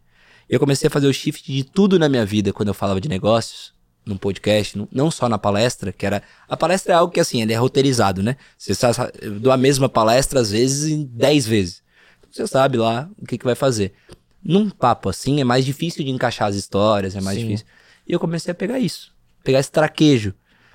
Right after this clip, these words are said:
Speaker 1: E quando eu tava fazendo consultoria, mentoria, na realidade, pra amigos, muitas vezes, os caras me davam um feedback assim, "Pô, aquilo que tu falou, cara,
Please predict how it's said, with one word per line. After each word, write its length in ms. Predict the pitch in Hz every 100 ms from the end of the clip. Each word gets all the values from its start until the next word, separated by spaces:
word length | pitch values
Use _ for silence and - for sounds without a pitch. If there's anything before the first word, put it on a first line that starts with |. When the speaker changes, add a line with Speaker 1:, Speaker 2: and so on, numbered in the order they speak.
| _ -
Speaker 1:
E 80 |
quando 160 | - 175
eu 60 | 196
tava 180 | 160 147
fazendo 340 | 135 120 113
consultoria, 600 | 117 110 - 110 113 120
mentoria, 640 | 110 107 117 107 117 104
na 80 | 98
realidade, 340 | 98 101 98
pra 200 | - 104
amigos, 520 | 104 120 123 101 - _ _
muitas 300 | 104 101 98
vezes, 200 | 107 110 - _ _
os 60 | -
caras 180 | 135
me 60 | 135
davam 160 | 131 131
um 20 |
feedback 380 | 131 113 113 110
assim, 160 | 107
"Pô, 240 | 98 143 123
aquilo 200 | - 117
que 80 |
tu 60 | -
falou, 320 | - 101 104
cara, 260 | - 85